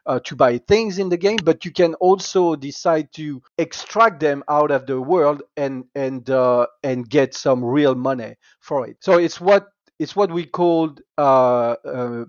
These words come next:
play and earn money, right? The concept is that, because you probably, to be totally honest, th-, there, there's been a big kind of, like, trend, uh, happening in the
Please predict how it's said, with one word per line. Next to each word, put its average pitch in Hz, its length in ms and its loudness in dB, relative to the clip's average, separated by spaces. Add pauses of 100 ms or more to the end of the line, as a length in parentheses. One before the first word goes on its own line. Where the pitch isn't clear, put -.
play 180 480 4
and 160 240 4 (120)
earn 147 320 6
money, 127 340 -6 (180)
right? 135 260 -2 (200)
The 156 80 -2
concept 214 520 0
is 147 180 -8
that, 131 300 -2 (240)
because 160 400 0
you 165 160 -8
probably, 156 640 2 (220)
to 185 80 -8
be 156 100 -10
totally 147 460 -2
honest, 143 380 -4
th-, 143 120 -8 (200)
there, 139 500 4 (260)
there's 147 260 4
been 165 200 0
a 143 40 0
big 147 440 -8
kind 151 160 -6
of, 123 120 -4
like, 123 320 -4 (160)
trend, 156 680 4
uh, 135 160 0
happening 143 460 -2
in 127 120 -6
the 120 280 -4